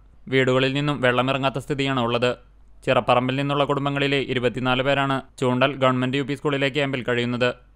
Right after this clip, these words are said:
പാറന്നൂർ സെന്റ് തോമസ് യു പി സ്കൂളിൽ സജ്ജമാക്കിയ ക്യാമ്പിൽ പാറന്നൂർ മേഖലയിൽ നിന്നുള്ള അൻപത്തിരണ്ട് പേരാണ് കഴിയുന്നത്. ഇവിടുത്തെ വീടുകളിൽ നിന്നും വെള്ളമൊഴിഞ്ഞിട്ടുണ്ട്.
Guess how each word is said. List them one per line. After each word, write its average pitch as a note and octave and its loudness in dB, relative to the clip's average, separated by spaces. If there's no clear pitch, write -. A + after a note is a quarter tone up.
പാറന്നൂർ B2+ 4
സെന്റ് B2+ -2
തോമസ് C3 0
യു C#3+ 0
പി C#3+ -2
സ്കൂളിൽ C#3+ -2
സജ്ജമാക്കിയ C#3+ 0
ക്യാമ്പിൽ C#3+ -2
പാറന്നൂർ C3+ 6
മേഖലയിൽ D3 0
നിന്നുള്ള D3 0
അൻപത്തിരണ്ട് B2+ 0
പേരാണ് C#3+ 2
കഴിയുന്നത്. A#2+ 0
ഇവിടുത്തെ B2+ 0
വീടുകളിൽ C#3+ 2
നിന്നും C#3+ -2
വെള്ളമൊഴിഞ്ഞിട്ടുണ്ട്. B2+ 0